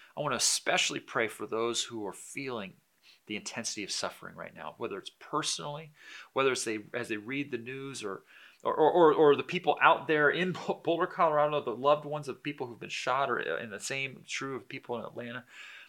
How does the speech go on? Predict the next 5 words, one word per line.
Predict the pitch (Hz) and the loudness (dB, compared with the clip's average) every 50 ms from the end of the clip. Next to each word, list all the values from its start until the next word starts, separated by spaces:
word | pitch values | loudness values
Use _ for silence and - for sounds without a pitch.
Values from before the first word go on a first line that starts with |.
| _ _ - | _ _ -4
Lord, | - 139 131 123 131 | 0 2 2 2 0
these | 156 170 170 | 0 2 4
aren't | 165 131 117 - - - _ _ - | 6 6 6 4 0 -12 _ _ 4
academic | 120 143 151 151 143 104 117 120 120 110 92 - - - - - | 4 4 4 4 2 0 2 2 2 0 -2 -6 -8 -12 -8 -4
issues | - 123 - - - 82 - - - - - | -2 0 0 0 -2 -2 -4 -4 -4 -4 -6